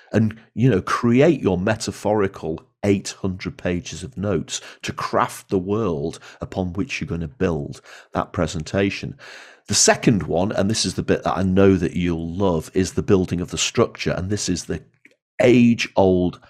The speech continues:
storytelling technique. So, of course, <clears throat> what James Cameron will do when he's making a film is create the three-act structure.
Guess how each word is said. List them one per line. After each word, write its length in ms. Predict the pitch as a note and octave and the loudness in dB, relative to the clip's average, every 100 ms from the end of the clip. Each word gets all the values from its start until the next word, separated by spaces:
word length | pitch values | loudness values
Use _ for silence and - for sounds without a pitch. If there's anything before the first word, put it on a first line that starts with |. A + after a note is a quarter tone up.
| _ - | _ -8
storytelling 1300 | - - E2+ E2+ E2+ D#2+ - - - E2+ D#2+ D#2 - _ _ - | -6 -2 -2 -2 -2 -4 -8 -14 -8 -6 -4 -8 -12 _ _ -6
technique. 480 | - - A2 F#2 | -6 -2 -2 -2
So, 180 | - - | -2 -2
of 160 | F2 - | -2 -6
course, 560 | - D3+ C2+ G2+ - - - - _ _ _ A#3 | 0 2 2 0 -4 -10 -18 -20 _ _ _ 2
<clears throat> 540 | A#3 D#3 C3 - - | 4 4 4 -2 -2
what 200 | E2+ - | -2 2
James 320 | G2+ F2+ D#2+ | 2 2 2
Cameron 460 | - A2+ B2+ F2+ D#2+ | 0 0 2 2 2
will 160 | E2 | -2
do 160 | D#2 E2 | 0 0
when 100 | E2 | 2
he's 140 | D#2+ | 0
making 300 | F2+ E2+ - | 0 -2 -2
a 40 | E2 | -8
film 420 | - C#3 E2+ F2 - | 2 4 4 -2 -4
is 240 | A2 - _ _ _ _ _ | -4 -4 _ _ _ _ _
create 440 | - G#2 F2+ D#2+ - | -10 -2 -2 -2 -6
the 40 | |
three-act 720 | - - E2+ E2 - E2+ - | -12 -6 -4 -2 -4 -6 -6
structure. 560 | - - - - - | -10 -4 -4 -4 -6